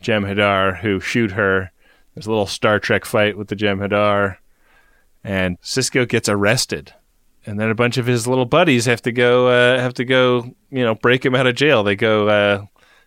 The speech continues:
it's, uh, Dax, the Doctor, and Garak. They, they, uh, they go find Eddington sitting in Odo's office, and, uh, and they hypo spray him out of the game, and they,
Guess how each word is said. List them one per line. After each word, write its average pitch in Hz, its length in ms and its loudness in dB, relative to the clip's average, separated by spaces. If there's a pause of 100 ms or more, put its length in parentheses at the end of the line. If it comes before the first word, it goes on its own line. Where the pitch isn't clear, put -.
(120)
it's, 110 220 -6
uh, 104 220 2
Dax, 123 400 2
the 120 100 -4
Doctor, 113 580 0
and 101 180 -4
Garak. 101 460 2 (180)
They, 101 180 -6 (260)
they, 98 320 0
uh, 95 120 -4 (100)
they 113 80 -8
go 110 340 -2
find 104 420 -2
Eddington 104 640 -4
sitting 101 340 -2
in 98 120 -2
Odo's 98 460 -2
office, 98 600 -2 (540)
and, 95 400 -6
uh, 95 420 0
and 107 180 -10
they 95 240 -4
hypo 120 440 0
spray 117 360 0
him 113 160 -2
out 107 320 -2 (840)
of 104 220 -10
the 107 80 -8
game, 110 500 -2 (320)
and 107 180 -10
they, 95 380 -4